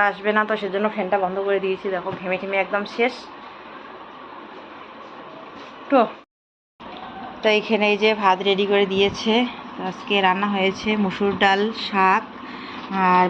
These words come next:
মাছের ভাজা, শাক, মারা শাক এগুলা। মাছের চচ্চড়ি খেতে ইচ্ছে করছিল এই মাছগুলোর, তো কালকে রাত্রিবেলায় বানিয়েছিলাম। তো দিনের বেলা তো সময় পাই না রান্না করার, তো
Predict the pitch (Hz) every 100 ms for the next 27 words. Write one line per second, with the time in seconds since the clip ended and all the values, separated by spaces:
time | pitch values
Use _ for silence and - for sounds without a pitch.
0 | 185 180 208 208 190 190 226 - - -
1 | - - - - 202 190 190 190 185 185
2 | 190 190 185 - 185 170 170 175 175 -
3 | - - - - - - - - - -
4 | - - - - - - - - - -
5 | _ _ _ _ _ _ _ 202 196 240
6 | 233 220 - - 226 226 226 226 214 -
7 | 233 208 202 - 220 220 233 214 208 190
8 | 185 220 220 220 214 202 185 185 220 190
9 | - 208 202 208 185 170 180 165 180 165
10 | 175 - - - - - - - - -
11 | - - 208 220 226 214 214 214 220 202
12 | 196 196 208 208 208 190 185 190 233 214
13 | 185 -